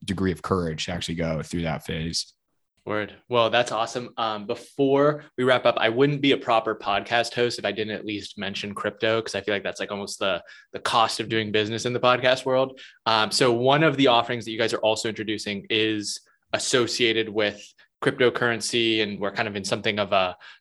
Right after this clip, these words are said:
Speaker 2: uh, uh, short bull cycle here, um, over the last couple of months, basically since the Bitcoin halving. So can you just talk about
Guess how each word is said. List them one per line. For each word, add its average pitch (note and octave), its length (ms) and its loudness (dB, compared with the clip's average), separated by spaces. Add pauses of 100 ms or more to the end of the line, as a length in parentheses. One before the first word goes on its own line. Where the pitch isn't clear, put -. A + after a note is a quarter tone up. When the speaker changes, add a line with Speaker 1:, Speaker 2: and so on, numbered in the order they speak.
(120)
Speaker 2:
uh, F#2 360 -2 (140)
uh, E2 280 0 (760)
short - 420 0
bull B2+ 240 2
cycle A#2 480 2
here, A2 580 -2
um, F#2 460 -6
over G2+ 180 -4
the G2+ 80 -4
last G2 260 0
couple G2+ 220 -10
of G2 60 -10
months, G2 200 -8
basically A2+ 280 -2
since - 180 -14
the G2+ 80 -12
Bitcoin F#2+ 380 -8
halving. G2 360 -4
So G#2+ 260 -2 (260)
can D3 100 2
you C#3+ 60 6
just C#3+ 160 2
talk C3 180 6
about A#2+ 320 4